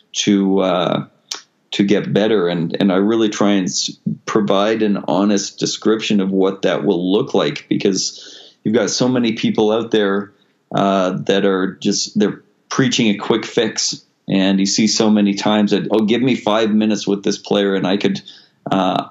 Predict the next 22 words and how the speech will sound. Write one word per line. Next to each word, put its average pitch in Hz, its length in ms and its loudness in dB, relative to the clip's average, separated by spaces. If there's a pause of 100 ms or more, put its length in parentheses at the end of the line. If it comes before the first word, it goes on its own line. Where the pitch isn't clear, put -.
I 104 140 0
could 104 160 0
make 101 240 2
them 95 160 2
an 92 100 0
eighty-five 98 460 2
percent 98 340 -2
free 98 160 0
throw 92 140 0
shooter." - 240 -2
So - 260 0
in, - 220 0
in 113 160 2
five 123 420 0
minutes, 117 400 0
you 113 80 0
think 110 240 -2
you 113 100 0
can 101 180 2
change 107 480 0
somebody's 117 360 0
habits? - 880 -2